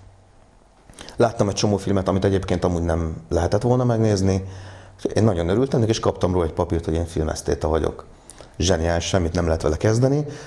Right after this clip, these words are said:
csak annyit, hogy, ö, mindig tudom mondani az ismerőseimnek, hogy ha velem jöttök moziba, akkor olyan filmet fogtok megnézni, ami értékes.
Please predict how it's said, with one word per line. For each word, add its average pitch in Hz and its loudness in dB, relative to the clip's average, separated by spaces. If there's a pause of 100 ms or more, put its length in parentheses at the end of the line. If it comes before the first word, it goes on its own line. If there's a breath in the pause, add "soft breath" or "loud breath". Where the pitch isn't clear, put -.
(160 loud breath)
csak - -2
annyit, 101 0
hogy, 95 0
ö, 92 0 (380)
mindig 90 0
tudom 92 2
mondani 90 2
az 92 2
ismerőseimnek, 85 0
hogy 80 -4
ha 85 0
velem 87 2
jöttök 127 0
moziba, 101 0 (280 loud breath)
akkor - -6
olyan 87 2
filmet 110 0
fogtok 98 -2
megnézni, 92 0
ami 104 2
értékes. - -10